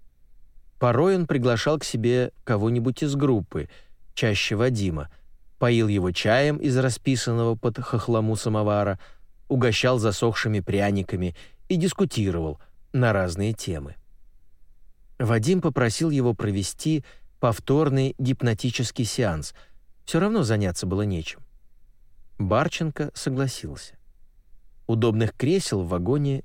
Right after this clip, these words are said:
не предусмотрели, поэтому Вадиму было велено лечь на топчан лицом вверх и вновь смотреть на качающийся маятник, на котором прыгали светлячки — отражение язычков пламени,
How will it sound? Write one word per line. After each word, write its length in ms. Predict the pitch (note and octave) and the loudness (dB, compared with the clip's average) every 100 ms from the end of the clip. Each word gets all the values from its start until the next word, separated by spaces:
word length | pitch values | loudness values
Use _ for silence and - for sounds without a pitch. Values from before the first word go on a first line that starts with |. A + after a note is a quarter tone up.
| - | -4
не 140 | D3 | -2
предусмотрели, 760 | C#3+ F3+ F#3+ G#3 G3 G#2+ D2+ C#2+ - - - - - | 0 -2 -2 -2 0 0 -2 -6 -12 -20 -20 -10 0
поэтому 420 | A2+ A2 A2+ G#2 | 2 2 2 2
Вадиму 460 | G#2+ G#2 F#3+ G3+ | 2 2 2 2
было 260 | A2 G#2+ G2 | 2 0 2
велено 460 | G2+ D#3 D3 C3+ - | 2 2 2 0 0
лечь 400 | C#3+ D3 A2+ - | 0 2 2 0
на 120 | F#2+ F2 | -6 -4
топчан 440 | F#2 - A2+ G2 | -6 -2 -2 0
лицом 460 | F#2+ F#2+ - F2 E2 | 0 -2 -2 -2 -2
вверх 420 | E2+ E3+ G3+ - - - - - - - | 0 0 0 -8 -20 -20 -20 -20 -8 0
и 100 | C#3+ | 2
вновь 380 | G#2+ A2+ G3 - | 2 2 0 0
смотреть 600 | D#3 C3 G#2+ C3 C#3+ - - - | -2 0 0 0 -2 -10 -20 -6
на 160 | E3 E3 | 0 0
качающийся 920 | C#3 A2+ - A2 A#2 G#2 G#2+ G2+ G#2+ | 2 0 0 2 0 0 -4 -4 -2
маятник, 720 | G2 G#2 G#2 E2+ - - - - - - - - | 0 0 0 -2 -6 -12 -14 -20 -20 -20 -20 -4
на 120 | B2+ | 0
котором 400 | B2+ A2+ F3+ F3+ | 2 2 2 2
прыгали 520 | C#3 C3+ C#3+ C#3+ C#3 - | 2 2 2 2 0 -4
светлячки — 760 | - C#3+ D#3 D3+ - G#2 D#2 - - - - - - - | -6 -4 -2 -4 -4 -6 -8 -10 -20 -20 -20 -20 -14 -4
отражение 800 | A2+ A2 G#2+ F#2 C3 C3 B2+ B2 | -2 2 0 2 2 2 2 0
язычков 640 | - A2 A2 A2 - A#2+ | 0 0 0 -2 -2 -2
пламени, 640 | - C3 C3+ G#2+ E2+ D#2+ | -2 0 2 0 -2 -6